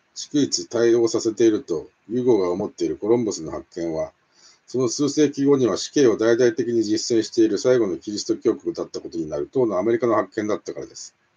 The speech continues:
そしてクリストファー・コロンブスはスペインの異端審問の兆候ないし産物だとは言わないまでも、その同時代人ではあります。異端審問はアメリカ発見とほとんど同じ、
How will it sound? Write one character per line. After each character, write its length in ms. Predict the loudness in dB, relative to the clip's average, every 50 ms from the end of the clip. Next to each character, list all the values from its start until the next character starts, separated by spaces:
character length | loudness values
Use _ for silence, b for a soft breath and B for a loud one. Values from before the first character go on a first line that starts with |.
| _ _ _ _ _ _ _ _ _ _ _
そ 120 | -4 -4 -4
し 60 | -2
て 120 | -4 -4
ク 120 | -2 -2 -2
リ 80 | -2
ス 80 | -2 -2
ト 100 | 0 2
フ 60 | 4
ァ 100 | 2 4
ー・ 40 | 4
コ 80 | 4 4
ロ 100 | 4 4
ン 60 | 2
ブ 80 | 0
ス 140 | 0 0 -2
は 100 | -4 -4
ス 140 | -6 -6 -4
ペ 160 | 0 0 2
イ 20 | 2
ン 60 | 0
の 80 | 0
異 80 | -2 -4
端 340 | -4 -2 -2 -2 -2 -2 -2
審 180 | -2 -2 -2
問 180 | -2 -2 -2 -4
の 100 | -6 -6
兆 220 | -4 -4 -2 -4
候 360 | -2 -2 0 2 2 2 0 -2 -4
な 100 | -6 -6
い 60 | -4
し 240 | -6 -6 -10 -12 -16 _
産 260 | -14 -10 -6 -4 -4
物 220 | -4 -4 -2 -2 -2
だ 100 | -2 0
と 120 | -2 -4
は 100 | -6 -4
言 120 | -4 -4 -4
わ 80 | -2
な 120 | -2 -2 -2
い 40 | -2
ま 120 | -2 -4
で 80 | -4 -6
も、 180 | -8 -12 -14 _ _ _ _ _ _ _ _ _ _
そ 120 | -4 -2
の 120 | 0 2 4
同 160 | 4 4 4
時 120 | 4 4
代 180 | 4 4 4 4
人 160 | 2 0 0
で 80 | -2 -4
は 100 | -4 -4
あ 20 |
り 80 | -6 -8
ま 120 | -10 -12
す。 180 | -16 -16 -18 _ _ _ _ _ _ _ _ _ _ _ _ _ _ -20
異 60 | -8
端 260 | -4 -2 -2 -2 -2
審 160 | -2 -2 0 0
問 200 | 0 0 2 0
は 80 | 0
ア 40 | 0
メ 120 | 2 2
リ 100 | 0 2
カ 80 | 2 2
発 240 | 0 0 0 0 0
見 100 | 2 2
と 80 | 2
ほ 80 | 2 2
と 120 | 2 0
ん 60 | 0 0
ど 120 | 0 2
同 120 | 2 4
じ、 140 | 4 2 2